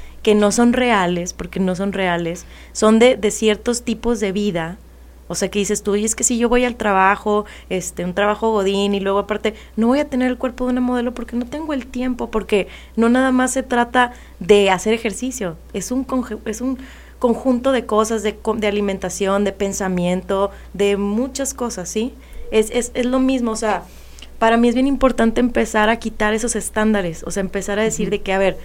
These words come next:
Speaker 1: cuestionarse, ¿qué es la abundancia para mí? ¿Dónde la veo? ¿Qué es el éxito para mí? ¿Sí?
Speaker 2: Ajá.
Speaker 1: Y, y también, ya que sabes todo eso, sa-, buscar dónde estás parado. O sea, ok, ya sé qué es lo que quiero, ahora dónde estoy. Porque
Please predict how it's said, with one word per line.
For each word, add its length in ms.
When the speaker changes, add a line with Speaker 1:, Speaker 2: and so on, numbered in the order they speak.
Speaker 1:
cuestionarse, 720
¿qué 80
es 60
la 80
abundancia 420
para 220
mí? 360
¿Dónde 260
la 180
veo? 480
¿Qué 80
es 100
el 140
éxito 400
para 260
mí? 400
¿Sí? 340
Speaker 2:
Ajá. 260
Speaker 1:
Y, 320
y 160
también, 500
ya 160
que 80
sabes 500
todo 300
eso, 400
sa-, 280
buscar 380
dónde 160
estás 220
parado. 420
O 80
sea, 400
ok, 200
ya 180
sé 140
qué 100
es 60
lo 80
que 120
quiero, 380
ahora 220
dónde 220
estoy. 280
Porque 400